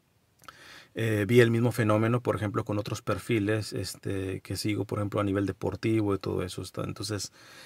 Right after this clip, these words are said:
en todo caso, <clears throat> cuando se dio esa tanda de que habían eliminado algunos perfiles, eh, de Facebook, eh, católicos, yo ya había borrado anteriormente las redes sociales, o sea que no, no fui presa de eso.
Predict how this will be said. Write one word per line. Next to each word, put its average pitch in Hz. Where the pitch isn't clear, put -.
en 110
todo 131
caso, 131
<clears throat> -
cuando 113
se 107
dio 110
esa 117
tanda 113
de 95
que 101
habían 104
eliminado 104
algunos 107
perfiles, 101
eh, 98
de 104
Facebook, 110
eh, 95
católicos, 135
yo 113
ya 110
había 107
borrado 101
anteriormente 101
las 98
redes 98
sociales, 98
o 101
sea 98
que 107
no, 104
no 104
fui 107
presa 101
de 98
eso. 98